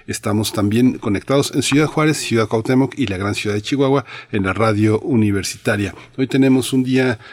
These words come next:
interesante, un día en el que empezamos con literatura, con teatro.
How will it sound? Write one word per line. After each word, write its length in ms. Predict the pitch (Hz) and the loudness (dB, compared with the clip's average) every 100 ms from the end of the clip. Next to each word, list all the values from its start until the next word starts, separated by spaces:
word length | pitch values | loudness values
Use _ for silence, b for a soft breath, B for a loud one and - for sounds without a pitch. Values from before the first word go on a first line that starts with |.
| B | B
interesante, 600 | 117 117 101 - 117 104 | -4 -2 0 0 -2 0
un 80 | 151 | 0
día 200 | 151 151 | 4 2
en 360 | 113 117 107 107 | 4 2 2 2
el 200 | 107 - | -2 -2
que 140 | 107 | -2
empezamos 720 | 101 107 - 147 123 - - | -2 -2 0 2 2 0 -4
con 160 | - 101 | -4 -4
literatura, 640 | 95 98 92 - 107 110 | -2 -4 -4 -4 -4 -4
con 180 | 101 90 | -6 -6
teatro. 420 | 113 107 - - | -2 -2 -4 -16